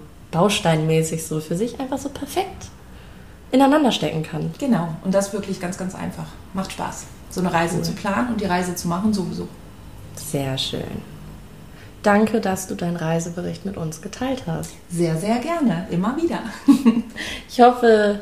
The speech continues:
Speaker 1: vielleicht haben wir ja hier gerade neue Norwegen-Fans geboren. Das wär ja mal was.
Speaker 2: Ja, lohnen tut sich das. Sollte jeder mal gesehen haben, definitiv, weil es wirklich traumhaft schön.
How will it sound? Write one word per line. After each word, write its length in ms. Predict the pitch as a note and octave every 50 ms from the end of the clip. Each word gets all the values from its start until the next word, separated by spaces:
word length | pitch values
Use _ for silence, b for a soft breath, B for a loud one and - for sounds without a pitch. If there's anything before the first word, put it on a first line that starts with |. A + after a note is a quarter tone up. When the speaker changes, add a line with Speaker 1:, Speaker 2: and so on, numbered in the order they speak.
| - - -
Speaker 1:
vielleicht 300 | - - A3+ A3+ A3 A#3
haben 120 | C4 C4
wir 80 | B3+ A#3+ A3+
ja 40 |
hier 100 | A3 A3+
gerade 280 | A3 G#3+ G#3 G#3 G#3 G#3
neue 280 | G#3+ G#3 G#3 G#3 G#3 G#3
Norwegen-Fans 880 | G3+ G3+ G3+ G3+ G#3 F#3+ E3+ D3+ D3 D#3 D#3 - - D3 C#3+ D3 D3 -
geboren. 500 | - D3+ - C#3+ C#3+ C#3 C#3+ D3+ E3 E3 - - - - - - B B B B B B B B -
Das 160 | - - -
wär 80 | - D#3
ja 120 | D3 B2 A#2+
mal 160 | B2+ B2+ B2+
was. 260 | C3+ D#3+ F3 - - - -
Speaker 2:
Ja, 400 | - C#4+ G#4+ E4+ A#3 B3+ D4+ D#4
lohnen 400 | B3+ A3 G#3 G#3+ A#3 C#4 F4 F#4
tut 220 | - F#4 G#4+ G#4 -
sich 180 | C4 G#3 D#3
das. 440 | - E3 - F3+ - - - - -
Sollte 260 | - - A#3 - D4
jeder 420 | B3+ - G#3+ B3+ D4+ F4 F4+ D#4+ D4
mal 460 | C4 B3+ B3+ B3 B3+ C4 C4 C4 A3+
gesehen 500 | C4 B3+ A#3 B3+ B3 A#3 G3+ F#3+ F3+ D#3+
haben, 160 | E3 F3 F3
definitiv, 680 | E3+ G3 G#3+ G3+ A3+ A3+ A3+ A3 - A3+ G3 F3 - F3
weil 100 | F3 F3+
es 220 | F#3 F3+ - F3
wirklich 560 | G3 G3+ G#3 A3 G#3 G3 - - - - G#3 -
traumhaft 420 | - - E3 F3 F#3 F3+ - -
schön. 180 | - E3 D#3+ D#3